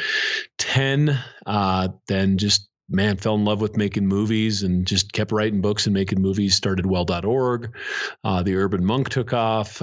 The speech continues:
Um, and now I have my own streaming service called Whole T V, um,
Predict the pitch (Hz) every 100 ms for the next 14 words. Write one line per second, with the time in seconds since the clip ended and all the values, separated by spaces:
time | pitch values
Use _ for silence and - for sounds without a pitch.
0 | - 107 95 92 92 107 - 104 95 92
1 | 92 101 95 95 92 98 95 - - 110
2 | 107 104 - 98 95 - 98 90 107 101
3 | 95 - 98 98 101 101 98 98 _ -
4 | 95 90